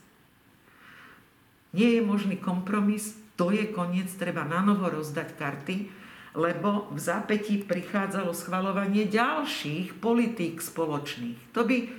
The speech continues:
sa vracalo v dvojtýždňových alebo mesačných intervaloch. A dodávam, nemá premiér moc, aby rozhodol o predčasných voľbách. Takú moc nemá.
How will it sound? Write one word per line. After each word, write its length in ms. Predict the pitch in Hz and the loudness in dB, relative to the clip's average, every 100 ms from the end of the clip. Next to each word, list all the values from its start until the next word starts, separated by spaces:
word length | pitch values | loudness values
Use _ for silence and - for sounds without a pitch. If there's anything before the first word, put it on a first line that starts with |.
| - - | -14 -4
sa 160 | 240 | 0
vracalo 560 | 269 415 415 302 226 185 | 2 0 0 0 0 -2
v 80 | - | 2
dvojtýždňových 1200 | 233 294 254 - - - 240 233 202 202 196 190 | 2 2 0 -4 -14 -6 0 2 2 2 0 -2
alebo 240 | 170 180 | -2 -2
mesačných 720 | 185 233 202 - 180 151 - | 0 0 0 -2 -6 -8 -8
intervaloch. 720 | 160 143 175 151 135 127 127 - - - - - - - - - | -6 -4 -4 -4 -4 -6 -8 -14 -20 -20 -20 -20 -20 -20 -20 -4
A 80 | 160 | -2
dodávam, 800 | 185 196 208 196 226 240 277 - - - - - - - - - - - | 2 4 4 2 2 2 2 -4 -12 -20 -20 -20 -20 -20 -20 -20 -20 -10
nemá 720 | 160 214 247 262 240 185 170 170 | -2 4 6 6 6 4 0 -4
premiér 480 | 180 175 170 160 151 | 0 0 -2 -6 -4
moc, 300 | 147 131 123 - - - - _ _ - _ - | -4 -4 -6 -10 -12 -14 -20 _ _ -20 _ -12
aby 240 | 160 180 | -2 0
rozhodol 500 | 180 196 196 190 165 | 0 0 -2 -2 -4
o 60 | 147 | -6
predčasných 640 | 147 156 - 143 - 127 123 | -6 -6 -6 -10 -8 -10 -8
voľbách. 420 | 123 156 151 - - - _ _ _ _ 269 | -6 -6 -8 -14 -18 -20 _ _ _ _ -10
Takú 240 | 262 381 | -4 0
moc 180 | 330 220 180 | 2 2 0
nemá. 460 | 180 220 202 131 | 2 2 2 -2